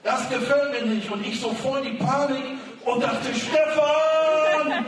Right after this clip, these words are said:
gib mir ein anderes Thema." Oh, oh, oh, was machen wir denn damit?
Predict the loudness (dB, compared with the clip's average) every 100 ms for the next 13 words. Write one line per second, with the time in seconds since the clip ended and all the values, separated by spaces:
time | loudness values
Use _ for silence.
0 | -6 -8 -8 -6 -4 -4 -2 0 0 0
1 | 0 0 0 0 -2 -2 -2 0 0 0
2 | -2 -4 -4 0 0 2 0 -2 -4 -4
3 | -2 -2 -4 -8 -14 -18 -14 -14 -14 -18
4 | -20 -20 -20 -20 -20 -20 -20 -20 -20 -20
5 | -16 -2 0 2 0 0 -2 -2 -2 -2
6 | -2 -4 -6 -8 -8 -8 -8 -8 -6 -6
7 | -6 -8